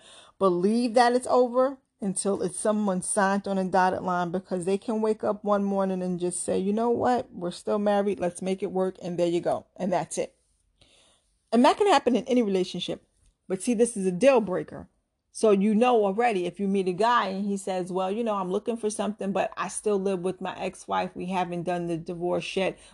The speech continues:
but we're gonna do it in a few years." That's a deal breaker. That's a deal breaker and, you know, a peek into a red flag. Because why would he even try to start a relationship with you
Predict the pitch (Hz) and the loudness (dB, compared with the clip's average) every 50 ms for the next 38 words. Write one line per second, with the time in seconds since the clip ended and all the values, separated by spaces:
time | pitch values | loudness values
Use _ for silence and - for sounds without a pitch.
0 | - - 208 185 - - 180 185 165 170 180 175 175 170 156 180 175 170 160 165 | -8 -2 0 0 0 2 0 -2 -2 -2 -4 -6 -6 -4 -4 -4 -4 -4 -4 -6
1 | 165 165 160 - - 180 180 180 180 175 165 160 - - 185 185 185 - - 190 | -6 -8 -10 -8 -8 -6 -4 -2 -2 -2 -2 -4 -6 -6 -6 -6 -6 -6 -6 -4
2 | 180 202 208 214 202 208 165 165 160 156 - 165 160 165 165 - _ _ _ _ | 0 0 2 2 0 0 -2 -4 -6 -6 -8 -10 -12 -12 -12 -16 _ _ _ _
3 | _ _ _ _ _ _ - 214 214 - 185 175 165 208 220 226 202 214 226 220 | _ _ _ _ _ _ -4 -4 -4 -4 -4 -4 0 2 2 2 2 0 0 -2
4 | 214 - 233 - - 208 214 226 226 240 254 254 254 220 208 - - - _ _ | -2 -4 -6 -6 -4 -4 -4 -2 -2 -2 -2 0 0 0 0 -2 -4 -6 _ _
5 | _ _ _ - 190 - - - 240 220 233 220 220 220 - 220 220 208 208 226 | _ _ _ -8 -8 -8 -6 -6 -6 -4 -4 -6 -6 -6 -4 -2 -2 0 2 0
6 | 226 226 226 - 277 269 220 - - _ _ _ _ _ _ _ _ _ _ _ | 0 0 0 -2 0 0 0 -2 -6 _ _ _ _ _ _ _ _ _ _ _
7 | - 185 - - 196 175 180 175 196 196 214 208 226 254 247 233 220 202 220 226 | -12 -6 -2 -2 -2 0 2 4 4 6 6 4 2 2 2 0 0 0 -2 -2
8 | - 254 214 202 196 202 - - 226 214 220 233 247 226 226 226 226 233 233 - | 0 2 2 2 2 0 0 0 2 2 4 4 2 2 2 4 4 2 2 0
9 | 233 240 - - 226 226 214 214 - - 254 262 240 220 208 214 | -2 -2 0 0 0 0 0 -4 -4 -2 -2 0 2 2 2 0